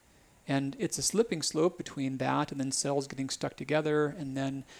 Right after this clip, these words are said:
steatohepatitis, hepatocellular carcinomas, and then frank cirrhosis and liver failure. Now, all diseases,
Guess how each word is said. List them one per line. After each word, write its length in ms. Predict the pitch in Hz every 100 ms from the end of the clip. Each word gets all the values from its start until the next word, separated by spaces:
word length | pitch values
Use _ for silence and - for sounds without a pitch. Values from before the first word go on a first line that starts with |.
| -
steatohepatitis, 1200 | - - 131 139 156 147 165 156 156 151 151 - -
hepatocellular 580 | - 143 151 - 147 143
carcinomas, 920 | - 147 - 139 151 160 151 156 156
and 140 | 165
then 240 | 139 139 139 - -
frank 240 | 147 143
cirrhosis 420 | 147 151 147 160 147
and 80 |
liver 160 | 139 156
failure. 460 | 151 135 139 160 180 - - - - -
Now, 260 | 151 147 147 - - - - - - - -
all 240 | 165 196
diseases, 800 | 233 185 143 175 196 131 127 -